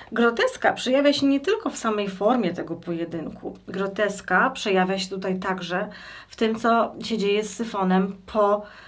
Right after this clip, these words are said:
tej właśnie scenie, bowiem biedak, utraciwszy swą niewinność,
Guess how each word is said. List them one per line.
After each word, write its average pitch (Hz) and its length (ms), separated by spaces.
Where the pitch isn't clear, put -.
tej 208 160
właśnie 190 340
scenie, 220 520
bowiem 208 280
biedak, 185 460
utraciwszy 202 580
swą 190 260
niewinność, 170 760